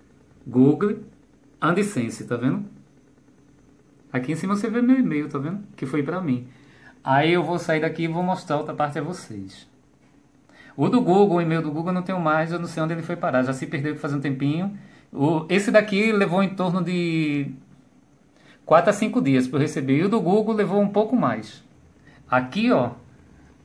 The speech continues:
é o que eu fiz para desvincular o meu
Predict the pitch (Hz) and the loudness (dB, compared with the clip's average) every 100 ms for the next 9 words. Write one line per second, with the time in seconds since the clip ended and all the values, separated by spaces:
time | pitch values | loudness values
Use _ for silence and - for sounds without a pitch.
0 | - - - - - 165 180 190 190 190 | -20 -20 -20 -16 0 2 4 4 2 0
1 | 175 247 254 180 196 226 - - - 190 | 2 4 4 2 2 0 -2 -4 2 4
2 | 196 190 185 254 196 214 202 180 165 170 | 6 4 4 4 4 -2 0 2 4 6
3 | 220 220 - - _ - - - - - | 4 0 -14 -20 _ -20 -20 -20 -20 -20
4 | - - 180 180 175 170 170 165 160 151 | -10 0 2 4 4 4 4 4 4 2
5 | 131 | 0